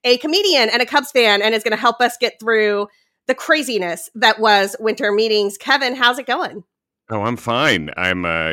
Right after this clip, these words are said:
Speaker 2: you know, it's been nice to actually have some things tangibly happen in baseball and Cub land this week. So that's been fun. It's been, like, a better reason to be on Twitter for the most part, even though the outcomes aren't entirely, one of the outcomes was horrific personally for me emotionally and as a baseball fan. But,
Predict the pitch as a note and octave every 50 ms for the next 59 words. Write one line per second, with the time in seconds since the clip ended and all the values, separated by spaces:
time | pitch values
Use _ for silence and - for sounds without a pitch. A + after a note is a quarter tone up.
0 | D#2+ - G2 G2 F2 D2+ C#2+ F2 F#2+ - - F#2+ F2+ D#2 D2+ D#2+ D#2+ - - D#2
1 | - D2+ D2+ - - E2 D2 D2 D#2 D2 D2+ D2+ D2+ C#2+ - - - _ - -
2 | - F2 D#2+ D#2 D2+ D2+ D2 D2+ D2+ C2 - _ _ _ - F#2+ F2+ F2 E2+ E2+
3 | D#2+ - - _ _ _ - - G2 F#2+ F#2 F2+ D#2+ F2+ D#2+ E2 F2 D#2+ D2 C#2+
4 | E2+ F2 F2 - - E2+ D2+ D2+ D2 D2+ - - E2 D#2+ D#2+ D#2+ E2 D2+ F#2+ F2+
5 | E2 - - F#2 E2+ D2+ D#2 - - D2+ C#2 C2+ D2 D2 D2 D2 D2 D2+ - E2+
6 | D#2+ D2 - - E2 D#2 D#2 F#2+ G#2+ - - E3+ D#3 E3+ F#3 F#3 - B3 A#3 A#3
7 | - - - C3+ C#3+ E3 G3+ A3 G#3 E3+ D3 F3 G3 F3 E3+ E3 D3+ - - -
8 | - - D3+ - C#3+ C3+ A2 G#2+ G#2+ B2+ D#3 D3+ C#3 C3 B2 A#2+ A2+ A#2+ B2 A#2
9 | - A#2+ A#2+ A2 G#2 F2+ G#2+ A2+ G#2+ G2+ G2+ G2+ - G#2+ A2 G2 G#2+ G#2+ - A#2+
10 | G#2+ F#2+ F#2+ G#2+ A2+ - - G2 F#2 G2+ G#2 G#2 G#2 G2 G2+ F#2 F#2 F2+ F2+ F#2
11 | F#2 - F2 E2+ F2 E2+ - - F#2 F#2 - - - F#2+ F2+ E2+ - F2 E2 E2+
12 | D2 - E2+ F2 F2 D#2+ - E2+ E2+ E2+ E2+ F2 E2+ - _ - - - - -
13 | - G3+ A3 A3 F#3+ F3+ E3 D3+ C#3 - D3+ C3 A#2 B2+ A2+ - A2+ A#2+ G#2 A#2+
14 | E3 D#3+ - A2+ G#2 G2+ - - A2+ G#2+ G2+ - - A2+ G2+ G2 F#2+ F#2 - -
15 | G#2 G2 F#2+ F2+ F2 F2+ F2+ F2+ F#2 - - G#2 F#2+ F#2 F#2 F2+ F2+ F2 F2+ F2
16 | F#2+ F#2 F2 F2 E2+ D2 F2 E2+ - - - G2 F2+ - A2+ A2+ B2+ D#3+ E3+ C3
17 | A#2+ A2+